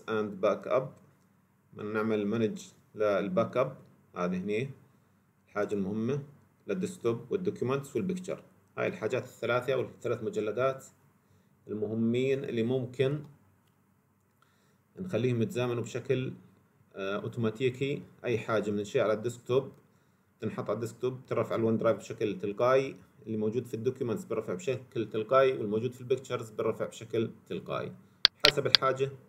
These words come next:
اللي بنختارها. طبعًا احنا الآن الثلاث خيارات غير مفعلين إذا بنلاحظ، وهذا الون درايف بنلاحظ بس مستخدم منه يعني ون، آه، بوينت أو زيرو بوينت وان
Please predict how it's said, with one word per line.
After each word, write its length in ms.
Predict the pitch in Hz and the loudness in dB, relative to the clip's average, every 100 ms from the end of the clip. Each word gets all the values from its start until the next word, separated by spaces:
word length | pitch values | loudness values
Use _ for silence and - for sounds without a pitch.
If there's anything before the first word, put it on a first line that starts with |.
| - - - _ 113 | -6 2 2 _ 0
اللي 100 | 110 | 0
بنختارها. 560 | 95 92 76 71 - - - | 0 -4 -6 -6 -10 -12 -6
طبعًا 240 | - 117 | -2 0
احنا 180 | 113 120 | 0 -2
الآن 460 | 113 - - 117 110 | -4 -6 -2 -2 -2
الثلاث 300 | - - - | -2 -4 -2
خيارات 420 | 117 117 101 - - _ - | 2 2 2 -4 -20 _ 0
غير 160 | 110 113 | 2 2
مفعلين 720 | 107 - 95 101 110 147 170 - - _ _ _ _ _ _ _ _ _ _ - | 0 0 0 2 2 0 -2 -14 -20 _ _ _ _ _ _ _ _ _ _ -6
إذا 120 | 95 | -2
بنلاحظ، 500 | 95 98 110 110 156 - - _ _ _ _ _ _ _ _ _ _ _ _ _ _ _ _ | 2 2 2 2 -2 -6 -20 _ _ _ _ _ _ _ _ _ _ _ _ _ _ _ _
وهذا 300 | 92 101 104 | -10 -4 0
الون 240 | 107 113 101 | 2 2 2
درايف 280 | 110 113 92 - - | 4 4 2 -4 -14
بنلاحظ 280 | 107 110 104 | -6 -4 -4
بس 300 | 101 113 - | -4 -4 -4
مستخدم 340 | 104 - - 113 | -8 -8 -4 -2
منه 360 | 110 107 101 95 - _ _ _ _ _ _ _ - | 0 0 -2 -6 -20 _ _ _ _ _ _ _ -12
يعني 200 | - 95 | -6 -2
ون، 480 | 98 113 110 101 90 | 0 0 0 -2 -4
آه، 180 | 101 95 | -2 0
بوينت 720 | 92 90 92 113 113 113 101 - - _ _ _ _ _ _ _ - | 0 2 4 6 6 2 0 -10 -20 _ _ _ _ _ _ _ -10
أو 320 | 92 90 92 | -8 -6 -2
زيرو 220 | 92 110 | 2 4
بوينت 320 | 101 107 104 | 4 4 2
وان 340 | 110 113 135 | 2 2 2